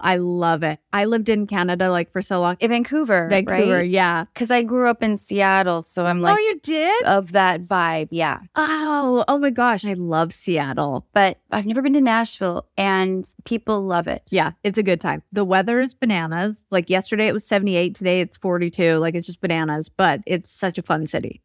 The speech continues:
Speaker 2: Do you think of that as home?
Speaker 1: Yes, I would say this is just starting to feel like that now 'cause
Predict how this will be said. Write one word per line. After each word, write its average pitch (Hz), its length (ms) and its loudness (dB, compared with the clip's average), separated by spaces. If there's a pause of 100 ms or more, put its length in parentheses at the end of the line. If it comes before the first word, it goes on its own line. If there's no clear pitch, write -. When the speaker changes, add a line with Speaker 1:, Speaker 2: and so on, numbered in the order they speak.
Speaker 2:
Do 220 140 -2
you 214 440 -2
think 208 200 -2
of 196 100 -4
that 190 160 2
as 185 160 -2
home? 175 460 -6 (320)
Speaker 1:
Yes, 185 540 0
I 220 160 2
would 240 340 0
say 254 300 0
this 208 240 -4
is 190 140 -4
just 202 360 0
starting 196 360 0
to 196 80 -8
feel 190 140 0
like 185 160 -2
that 190 180 -2
now 160 320 0
'cause 185 340 -4